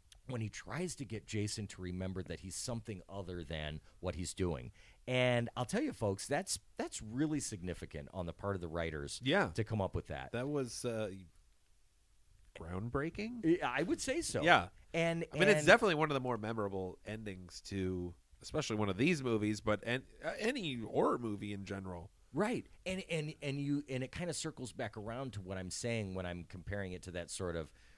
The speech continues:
Speaker 1: religious believability. This child psychology thing, as a viewer, makes you go like, "Okay, maybe this could work."
Speaker 2: Yeah.
Speaker 1: Like, like, I, I believe, like, this kid is onto something. And it, it creates a moment of Jason taking pause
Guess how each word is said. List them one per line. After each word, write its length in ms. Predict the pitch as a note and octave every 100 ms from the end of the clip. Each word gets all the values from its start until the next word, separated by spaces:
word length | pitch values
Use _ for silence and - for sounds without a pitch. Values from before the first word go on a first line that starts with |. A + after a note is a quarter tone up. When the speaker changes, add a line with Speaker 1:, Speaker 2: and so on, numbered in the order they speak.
| - -
Speaker 1:
religious 720 | F#2 F#2+ C3+ A#2+ G2 - - G#2+
believability. 800 | F2 F#2 E2+ E2 F2 E2+ E2+ F2
This 260 | A#2+ C3+ -
child 520 | - - C#3 D#3+ B2+
psychology 760 | - G#2 - C3+ E3 D#3+ G2+ F2+
thing, 380 | - E2+ D#2+ D#2+ - - - - -
as 200 | A2+ G2
a 60 |
viewer, 400 | F#2+ D3 G#3 C#3+
makes 340 | G#2+ A2 A#2+ C3+
you 80 | A#2
go 200 | A2 G#2+
like, 480 | G2 E2+ E2 - - - - _ -
"Okay, 260 | C3 - A3
maybe 220 | A#2+ B2+
this 200 | D3+ F3+
could 220 | - G#3
work." 440 | D3+ B2+ F3+ - - - -
Speaker 2:
Yeah. 140 | F#2+ F2
Speaker 1:
Like, 240 | A2+ A2+ -
like, 180 | A#2+ -
I, 200 | A#2 C#3 -
I 200 | A#2+ D3
believe, 540 | C#3+ B2 B2 F3+ D3+ F2+
like, 200 | E2 -
this 200 | B2+ D3+
kid 220 | - G#2+ G#2
is 140 | F#2
onto 260 | G2 E3+ E3+
something. 500 | - C#2 - C2 - - -
And 200 | A#2+ A2+ A2+
it, 120 | A#2
it 180 | A#2 G#2+
creates 480 | - A2+ G#2+ A2 -
a 40 |
moment 500 | G2 F#2+ G2+ A2+ A#2 -
of 240 | F#2+ E2+
Jason 440 | E2+ G2+ G2+ - F#2
taking 400 | G2 F#2 G2 F2
pause 600 | - F2 F2+ A2 C#3+